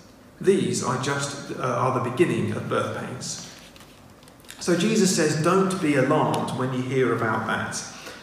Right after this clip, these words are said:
And I think that's the message of Revelation as well, but we'll, we'll come back to that in a moment. So let's just go on looking at the, the last two seals in this, uh, in this chapter. So the, uh, the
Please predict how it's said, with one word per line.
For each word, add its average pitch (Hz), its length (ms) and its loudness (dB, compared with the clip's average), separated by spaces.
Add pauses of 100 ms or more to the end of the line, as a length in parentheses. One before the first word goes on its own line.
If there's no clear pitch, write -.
(160)
And 147 240 2
I 143 60 0
think 175 160 2
that's 180 300 2
the 170 60 -2
message 139 340 0
of 123 80 -2
Revelation 123 540 2
as - 100 -4
well, 120 200 2
but 127 180 0
we'll, 156 160 4
we'll 185 260 4
come 202 160 4
back 190 200 2
to 135 60 -2
that 120 160 2
in 120 120 -2
a 120 40 -2
moment. - 480 -2 (640)
So - 140 2
let's - 200 4
just 196 160 -2
go 160 220 4
on 127 120 6
looking 135 280 2
at - 140 0
the, 127 240 2
the 127 140 -2
last 147 480 2
two 151 140 2
seals 117 480 0
in 120 120 -2
this, 107 360 -2
uh, - 140 -10
in 127 80 -6
this 120 160 -4
chapter. - 380 -8 (1120)
So - 380 2
the, 156 360 4
uh, 139 260 4
the 143 140 0